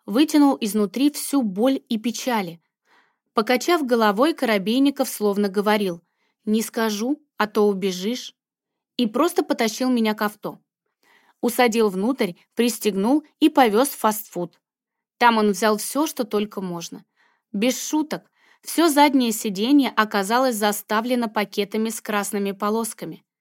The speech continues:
А потом он привез меня в место, о существовании которого я знать не знала, родившись в столице.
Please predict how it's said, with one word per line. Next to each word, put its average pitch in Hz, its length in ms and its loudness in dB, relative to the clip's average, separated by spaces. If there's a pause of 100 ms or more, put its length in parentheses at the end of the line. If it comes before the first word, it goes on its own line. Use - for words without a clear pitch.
(500)
А 214 80 0
потом 269 300 4
он 330 100 8
привез 269 420 0
меня 226 280 0
в 196 80 -4
место, 254 380 0
о - 140 -4
существовании 214 760 -2
которого 247 440 -2
я 220 200 0
знать 240 320 -2
не 190 80 -4
знала, 220 340 2
родившись 208 480 -4
в - 60 -12
столице. 233 580 -6